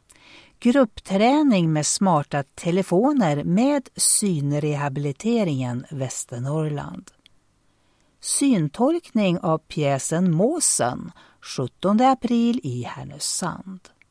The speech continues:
Före detta S R F Sollefteå inbjuder synskadade i länet till musikcafé tjugoförsta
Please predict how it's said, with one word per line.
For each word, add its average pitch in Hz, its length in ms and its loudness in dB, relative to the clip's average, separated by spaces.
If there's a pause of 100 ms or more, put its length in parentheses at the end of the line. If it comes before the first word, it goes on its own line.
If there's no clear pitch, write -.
(640)
Före 247 340 2
detta 294 480 0
S - 280 0
R 185 80 2
F 151 340 -2
Sollefteå - 1000 0 (380)
inbjuder 180 800 2
synskadade 208 1120 2
i 165 60 2
länet 170 640 0
till 151 320 -2
musikcafé 185 960 0 (200)
tjugoförsta - 840 -4